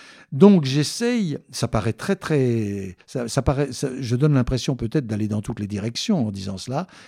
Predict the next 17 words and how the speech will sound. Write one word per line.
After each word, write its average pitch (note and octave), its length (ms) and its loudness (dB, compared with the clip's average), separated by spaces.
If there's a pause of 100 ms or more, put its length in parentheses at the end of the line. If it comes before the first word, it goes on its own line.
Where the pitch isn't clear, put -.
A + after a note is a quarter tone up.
(340)
Or, D3+ 320 6 (100)
tout C3 140 -4
cela, D3+ 360 -2 (200)
c'est - 280 -6
un G2+ 80 -2
puzzle C3+ 600 0 (280)
auquel D3+ 440 0
il A2 120 0
faut D3 340 0 (260)
donner C3 420 4
toute D3+ 220 -4
sa A2 160 -4
cohérence. A2+ 640 -2 (180)
Il A2+ 60 -6
faut A#2+ 160 -6
voir A#2+ 240 -2
l'i-, A2+ 180 -2